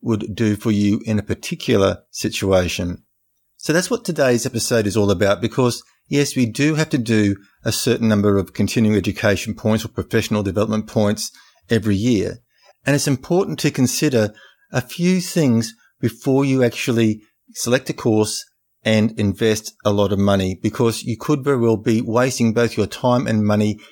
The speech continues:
if the course isn't going to ultimately produce the outcome that you expect. So make sure you stay right to the end, because this episode is all about educating you. It's all about you becoming a more informed purchaser when it comes to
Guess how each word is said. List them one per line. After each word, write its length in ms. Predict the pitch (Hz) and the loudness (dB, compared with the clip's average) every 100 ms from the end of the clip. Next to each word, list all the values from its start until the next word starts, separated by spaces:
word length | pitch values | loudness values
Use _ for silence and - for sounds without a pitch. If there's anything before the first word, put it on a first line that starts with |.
| _ | _
if 280 | 120 117 - | -2 -2 -4
the 100 | - | -8
course 580 | 104 - 156 139 120 - - | -6 -2 0 2 0 -8 -4
isn't 360 | 143 139 139 | -2 0 -2
going 180 | - 117 | 0 0
to 80 | 117 - | 0 0
ultimately 760 | 131 143 143 - 113 110 107 _ _ _ _ | 0 0 -4 0 2 2 0 _ _ _ _
produce 540 | - 107 120 113 104 - | -2 0 2 0 0 -2
the 200 | 110 101 | 0 2
outcome 560 | 107 - 104 104 107 _ | 2 2 0 0 -4 _
that 200 | 104 - | -4 -2
you 480 | 98 107 117 98 85 | -2 2 4 2 0
expect. 600 | - - - - - - - _ _ _ _ | -6 -6 -6 -6 -8 -10 -20 _ _ _ _
So 160 | - 170 | -6 -2
make 160 | 175 165 | 0 0
sure 120 | 143 | -2
you 40 | |
stay 300 | - 131 123 | -2 0 0
right 480 | 123 117 139 160 - | 0 0 2 0 -2
to 160 | - 131 | -2 2
the 160 | 120 | 2
end, 160 | 104 98 | 2 0
because 400 | 113 120 113 - | 0 0 -2 -2
this 200 | 165 - | -2 -2
episode 380 | 151 147 127 123 | -4 -2 0 0
is 120 | 107 - | -2 -2
all 220 | 139 147 | -2 0
about 340 | 131 135 131 - | 0 0 -2 -2
educating 520 | 131 131 - 127 123 123 | -4 -4 -2 0 2 2
you. 200 | 123 120 - - | 2 0 -8 -10
It's 140 | 113 | -4
all 160 | 131 135 | 0 2
about 260 | 127 127 - _ _ - - | 2 0 -4 _ _ -18 -6
you 320 | 117 135 127 | -2 0 0
becoming 600 | 113 110 139 131 120 127 | -2 -4 -2 0 0 -2
a 80 | 104 | -2
more 360 | 107 113 113 - | 0 2 2 0
informed 960 | 117 107 107 - 127 127 127 127 - - | -2 -2 -4 -6 -2 2 2 0 -4 -2
purchaser 380 | 117 110 113 | -2 0 -2
when 100 | 104 | -2
it 80 | 104 | -2
comes 340 | - 117 107 - | -2 0 0 -2
to 340 | - 104 104 | 0 0 0